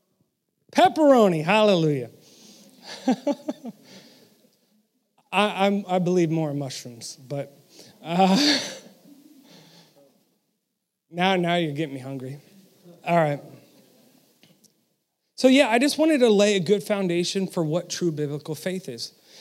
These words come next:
'Cause sometimes we can hope for things and it's just a desire, but it's so important to connect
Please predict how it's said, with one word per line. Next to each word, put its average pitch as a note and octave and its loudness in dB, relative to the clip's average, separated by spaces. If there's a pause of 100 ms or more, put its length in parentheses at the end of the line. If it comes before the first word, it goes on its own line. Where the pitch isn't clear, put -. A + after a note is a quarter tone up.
(140)
'Cause G3+ 0
sometimes A3 -2 (300)
we A3 -2
can F#3+ -6
hope G#3 -2
for G#3+ -2
things A3 0
and F#3+ -2
it's D#3+ -4
just F#3+ -4
a E3+ -6
desire, D#3 -4 (460)
but G3+ 4
it's F3+ -2
so B3+ 4
important A3+ -2
to E3 -2
connect E3+ -4